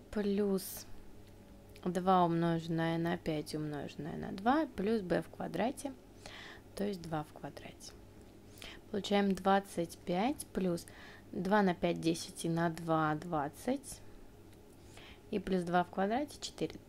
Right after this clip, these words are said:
Двадцать пять плюс двадцать — сорок пять, плюс четыре — сорок девять. И опять мы видим, что, м, с-, ну, эти два выражения дадут нам один и тот же результат.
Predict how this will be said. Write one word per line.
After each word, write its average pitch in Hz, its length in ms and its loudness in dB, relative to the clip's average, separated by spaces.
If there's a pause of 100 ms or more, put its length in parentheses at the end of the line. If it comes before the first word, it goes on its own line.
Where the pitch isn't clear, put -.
(140)
Двадцать 190 460 2
пять 214 180 0
плюс 185 140 -2
двадцать — 180 340 4
сорок 254 300 -2
пять, 269 240 0
плюс 180 180 -6
четыре — - 300 0
сорок 170 380 -4
девять. - 340 -10 (1300)
И 277 80 4
опять - 360 12
мы 180 160 8
видим, 320 380 8
что, - 220 2
м, 208 580 0
с-, - 200 -10
ну, 196 180 6
эти 269 260 2
два 254 280 6
выражения 220 520 4
дадут 185 440 0
нам 208 200 -2
один 190 380 0
и 202 60 -6
тот 160 280 -2
же 165 140 -6 (920)
результат. 160 680 -2